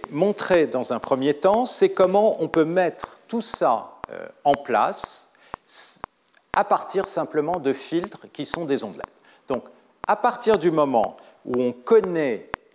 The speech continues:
les groupes de symétrie, ce que j'indique ici, c'est qu'on n'a pas besoin d'apprendre les filtres. Et en l'occurrence, s'il s'agit de groupes de symétrie, de translation,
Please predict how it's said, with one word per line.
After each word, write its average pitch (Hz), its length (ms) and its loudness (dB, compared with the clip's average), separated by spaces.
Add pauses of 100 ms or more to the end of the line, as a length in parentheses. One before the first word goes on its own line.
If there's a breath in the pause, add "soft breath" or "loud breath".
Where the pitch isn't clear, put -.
les 104 180 -8
groupes 175 340 0
de 127 100 0
symétrie, 85 600 -10 (1200)
ce - 140 -16
que 123 100 -4
j'indique 113 420 -6
ici, 160 400 -8
c'est 170 260 -2
qu'on 175 380 -2
n'a 165 140 0
pas - 400 0 (360)
besoin 135 680 2 (340)
d'apprendre 143 440 0
les 113 100 -4
filtres. - 520 -14 (320 loud breath)
Et 131 100 4
en 151 80 4
l'occurrence, 160 800 2
s'il 226 120 -10
s'agit 123 420 -2
de 104 120 -8
groupes 107 220 -8
de 107 100 -6
symétrie, 110 720 -4 (280 loud breath)
de 98 120 -6
translation, 127 1040 -4